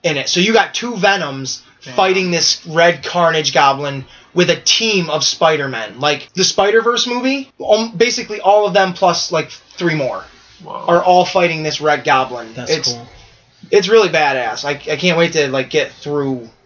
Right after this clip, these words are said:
Speaker 1: the whole thing. Like,
Speaker 2: It's
Speaker 1: I wanna
Speaker 2: eighty
Speaker 1: buy
Speaker 2: pages.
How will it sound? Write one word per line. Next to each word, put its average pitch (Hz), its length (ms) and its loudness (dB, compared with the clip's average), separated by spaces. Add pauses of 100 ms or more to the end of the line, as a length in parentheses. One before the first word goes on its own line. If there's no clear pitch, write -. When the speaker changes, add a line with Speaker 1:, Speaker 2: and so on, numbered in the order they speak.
(220)
Speaker 1:
the 139 80 -4
whole 131 220 -2
thing. 117 300 -8 (260)
Like, 123 120 -12
Speaker 2:
It's - 20 0
Speaker 1:
I 151 100 2
wanna 156 140 4
Speaker 2:
eighty 123 60 -2
Speaker 1:
buy 131 160 2
Speaker 2:
pages. 117 480 -6